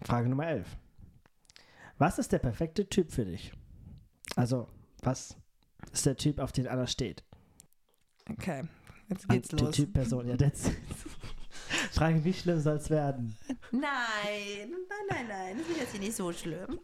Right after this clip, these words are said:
Speaker 1: Auf jeden Fall eine Sonnenbrille.
Speaker 2: <laughs>
Speaker 1: Dann so ein bisschen B W L-Vibe.
Speaker 2: Mhm.
Speaker 1: Mm, so ein bisschen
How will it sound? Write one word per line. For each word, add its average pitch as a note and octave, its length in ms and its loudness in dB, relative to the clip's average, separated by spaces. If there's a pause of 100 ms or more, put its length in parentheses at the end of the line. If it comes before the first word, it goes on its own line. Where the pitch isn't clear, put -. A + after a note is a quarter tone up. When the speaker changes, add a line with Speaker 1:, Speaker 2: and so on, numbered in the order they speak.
(160)
Speaker 1:
Auf D3 140 6
jeden G3+ 140 4
Fall E3 100 2
eine D3+ 120 4
Sonnenbrille. B2+ 540 -2 (240)
Speaker 2:
<laughs> - 1300 -4
Speaker 1:
Dann E3+ 160 8
so G3 80 2
ein G3 60 -2
bisschen E3+ 240 0
B D#3 160 6
W D3 60 -2
L-Vibe. G3 480 0 (720)
Speaker 2:
Mhm. C4+ 180 0 (960)
Speaker 1:
Mm, F3+ 540 2 (920)
so E3 120 6
ein - 40 0
bisschen F#3 520 0